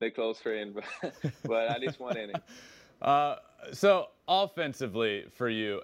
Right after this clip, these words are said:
Speaker 2: in, in my opinion, and I hear people that will say David Ortiz, in my opinion, Carlos, you are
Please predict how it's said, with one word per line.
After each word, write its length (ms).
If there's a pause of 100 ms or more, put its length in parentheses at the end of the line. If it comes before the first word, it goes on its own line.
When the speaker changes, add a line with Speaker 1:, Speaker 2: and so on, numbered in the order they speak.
(100)
Speaker 2:
in, 140
in 220
my 200
opinion, 460
and 180
I 220
hear 380
people 460
that 220
will 160
say 520 (300)
David 320
Ortiz, 640 (200)
in 160
my 220
opinion, 420
Carlos, 460
you 260
are 360